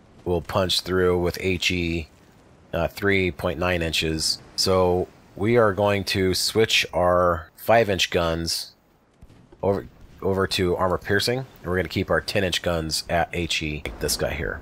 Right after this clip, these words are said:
No, other way around. There we go. We want these smaller guns being able to punch through that, that armor that they have. Main belt armor now says seven point eight inches.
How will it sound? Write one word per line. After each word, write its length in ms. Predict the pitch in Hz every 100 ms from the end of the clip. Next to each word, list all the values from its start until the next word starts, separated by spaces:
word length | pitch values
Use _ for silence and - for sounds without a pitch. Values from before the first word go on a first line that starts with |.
| -
No, 80 | 76
other 200 | - 90
way 100 | 85
around. 240 | 80 71 - -
There 100 | 78
we 80 | 69
go. 220 | 69 71 - - - - - _ - - - -
We 80 | 98
want 220 | 98 -
these 180 | 95 -
smaller 300 | 110 98 82
guns 480 | 92 90 87 - - -
being 160 | - 92
able 140 | 90
to 120 | 82 -
punch 360 | 113 95 -
through 200 | 95 90
that, 280 | 85 82 - - - -
that 160 | 82 -
armor 440 | 95 104 82 76 - - - - -
that 140 | 73
they 80 | 82
have. 540 | 78 82 80 76 - - -
Main 360 | 98 117 87 -
belt 260 | 98 113 -
armor 300 | 90 92 90
now 260 | 90 90 87
says 600 | - 90 87 85 78 -
seven 440 | - - 95 92
point 280 | - 87 78
eight 260 | 82 80 -
inches. 680 | 78 76 76 76 76 -